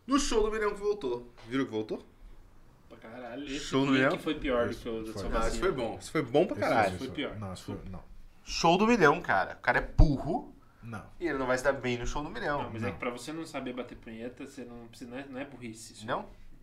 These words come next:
Speaker 1: Não, peraí. Mas se o cara é inteligente, ele consegue, ele olha pra mão, pra piroca e pensa,
Speaker 2: Tudo bem,
Speaker 1: "Porra,
Speaker 2: pode ser
Speaker 1: de
Speaker 2: bom, pode ser uma
Speaker 1: repente."
Speaker 2: limitação, né?
Speaker 3: O cara não tem mão?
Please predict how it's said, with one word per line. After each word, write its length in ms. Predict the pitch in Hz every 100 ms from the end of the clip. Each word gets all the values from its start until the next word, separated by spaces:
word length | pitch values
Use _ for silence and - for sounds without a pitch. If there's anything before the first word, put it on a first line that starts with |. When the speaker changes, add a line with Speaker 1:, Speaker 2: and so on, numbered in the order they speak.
| - - - -
Speaker 1:
Não, 80 | - - -
peraí. 300 | 110 101 - - - _ - - - - - -
Mas 100 | 104
se 100 | -
o 60 | 123
cara 260 | - 143 151
é 40 |
inteligente, 640 | 180 135 113 104 104 104 127
ele 80 |
consegue, 720 | 127 180 151 - 110 113 127 -
ele 200 | 110 135
olha 260 | 120 117 110
pra 240 | 117 107
mão, 260 | 101 98 -
pra 140 | 113
piroca 400 | - 98 98 98
e 40 |
pensa, 320 | - 107 107 117
Speaker 2:
Tudo 100 | 180
bem, 80 | 247
Speaker 1:
"Porra, 180 | 233 220
Speaker 2:
pode 80 | 185
ser 120 | 175
Speaker 1:
de 120 | 170 143
Speaker 2:
bom, 80 |
pode 140 | 135 143
ser 40 | 147
uma 60 |
Speaker 1:
repente." 140 | 147 147
Speaker 2:
limitação, 580 | 156 147 139 - 160 131
né? 280 | 113 110 107 - - - - - - - - - - _ - -
Speaker 3:
O 40 |
cara 160 | 127 117
não 80 | 110
tem 120 | 127
mão? 420 | 120 143 175